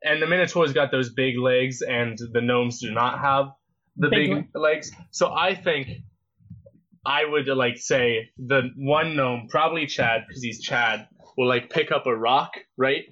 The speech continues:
Speaker 1: and, like, throw it at the Minotaur, and then they continue calling names, and they split off and run into, like, the, the forest along the side.
Speaker 2: Um,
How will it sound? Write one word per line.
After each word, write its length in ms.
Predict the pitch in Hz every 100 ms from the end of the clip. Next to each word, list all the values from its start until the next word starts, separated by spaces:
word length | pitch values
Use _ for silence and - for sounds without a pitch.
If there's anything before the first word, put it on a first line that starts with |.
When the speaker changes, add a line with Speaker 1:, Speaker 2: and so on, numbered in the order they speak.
| _ _
Speaker 1:
and, 160 | 127 120
like, 240 | 117 - -
throw 240 | 143 147
it 100 | 147
at 160 | 139 135
the 60 |
Minotaur, 560 | 131 139 143 175 165 165 - _ _ _ 131
and 200 | 123 127
then 360 | 127 123 120
they 220 | 120 135 139
continue 460 | 147 135 139 123
calling 400 | 120 135 127 123
names, 340 | 120 120 147 147
and 240 | 135 127
they 80 | 127
split 380 | 123 - 135 123
off 260 | 117 113
and 140 | 120 110
run 180 | 117 117
into, 320 | 110 123 113
like, 180 | 107 104
the, 460 | 113 107 104 104 135 _ -
the 100 | 117 -
forest 380 | 123 117 107 -
along 260 | 110 104 98
the 60 |
side. 380 | - 107 98 - _ _ _ - _ _ _ _ _ _ _ _ _ 202
Speaker 2:
Um, 560 | 214 220 233 247 202